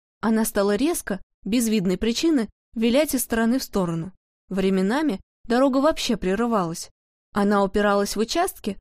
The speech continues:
сплошь проросшие травой, на которых не было никаких следов, никакой колеи. Но, пройдя эти участки, можно было снова оказаться на дороге. По обочинам,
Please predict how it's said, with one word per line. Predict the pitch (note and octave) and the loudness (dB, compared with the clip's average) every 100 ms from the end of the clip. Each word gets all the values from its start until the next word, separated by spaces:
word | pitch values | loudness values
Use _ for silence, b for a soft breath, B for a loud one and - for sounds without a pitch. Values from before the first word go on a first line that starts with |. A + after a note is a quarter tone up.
| _ - | _ -16
сплошь | - C4 C4+ - | -6 0 0 0
проросшие | A#3 A#3 A#3 A3+ - A#3 | 0 2 2 0 0 0
травой, | B3+ C#4 B3 F3 - _ - | 2 2 2 -2 -6 _ -4
на | G3+ G3 | -2 2
которых | A3 G#3+ G#3 G#3+ | 2 2 0 0
не | G#3+ G3+ | 0 2
было | G3+ G3+ | 2 2
никаких | G3 C#4+ F4 D#4 D#4 C#4+ | 2 0 -2 -4 -2 -2
следов, | C#4 B3 B3+ B3+ - _ _ | 0 2 0 -2 -14 _ _
никакой | A3 G#3+ A3+ A3+ G#3 | -2 0 0 0 -2
колеи. | G#3 A3 G3+ F#3 E3 - _ _ _ - | 0 0 0 0 -2 -8 _ _ _ 0
Но, | A3+ | 0
пройдя | A3+ B3+ B3 G#3 | 2 2 2 2
эти | F#3+ A#3 | 2 0
участки, | A#3+ - F#4+ - - F#3 - _ | -2 0 -2 -2 -8 -8 -10 _
можно | A3 D4+ D#4 C#4+ | -2 0 2 2
было | B3+ B3+ | 2 0
снова | A#3+ - A3 D#4 | 0 0 0 2
оказаться | C#4+ G3+ G3+ G3 - | 2 0 0 -2 0
на | A3 G3+ | -2 0
дороге. | G3+ F3+ E3 F3 - _ _ _ _ - | 0 -2 -4 -10 -14 _ _ _ _ -2
По | G3 F#3 | 2 2
обочинам, | F3 D#4 - D4+ C4 | 2 0 0 -2 -4